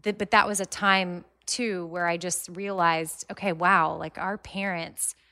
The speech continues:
who sometimes we put on a pedestal or we think they've got it all figured out and they're this and that. And maybe you don't have that kind of relationship with your parents, but I, I would say I did. And even with my dad leaving, I still felt like my parents were, were pretty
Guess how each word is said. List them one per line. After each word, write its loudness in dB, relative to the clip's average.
who -2
sometimes 0
we -4
put 0
on -4
a -6
pedestal -6
or -8
we -12
think -10
they've -8
got -2
it -2
all -4
figured -10
out 0
and -8
they're -8
this -10
and -6
that. 0
And -2
maybe 4
you -2
don't -4
have -6
that -8
kind -8
of -14
relationship -14
with -20
your -16
parents, -16
but 4
I, 4
I 8
would 0
say 2
I 0
did. 0
And -8
even -2
with 2
my 4
dad 6
leaving, -6
I -8
still -6
felt -6
like -12
my -10
parents -14
were, -14
were -16
pretty -10